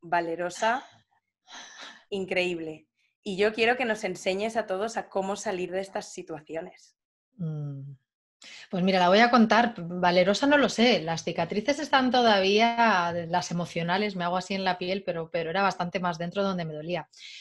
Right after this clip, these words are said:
Speaker 2: Mira, sí, eh, obviamente en este contexto que estamos viviendo de retiro hogareño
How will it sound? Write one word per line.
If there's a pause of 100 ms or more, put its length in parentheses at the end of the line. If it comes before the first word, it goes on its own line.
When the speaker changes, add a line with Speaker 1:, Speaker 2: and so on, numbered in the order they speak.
(220)
Speaker 2:
Mira,
sí,
eh, (360)
obviamente
en
este
contexto
que
estamos
viviendo
de
retiro
hogareño